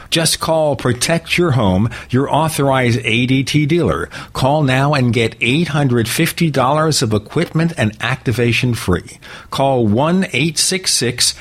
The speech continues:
seven seven eight, three one two seven. Call one eight six six,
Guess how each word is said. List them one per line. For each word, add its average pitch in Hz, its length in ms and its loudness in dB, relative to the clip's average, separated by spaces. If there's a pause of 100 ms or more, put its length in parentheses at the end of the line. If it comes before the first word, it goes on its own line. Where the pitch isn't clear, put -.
(140)
seven 175 500 0
seven 151 420 0
eight, 117 280 0
three 147 320 0
one 151 240 2
two 156 180 2
seven. 131 460 2 (440)
Call 135 360 0
one 151 480 2
eight 156 240 0
six 185 340 -2
six, 117 420 -2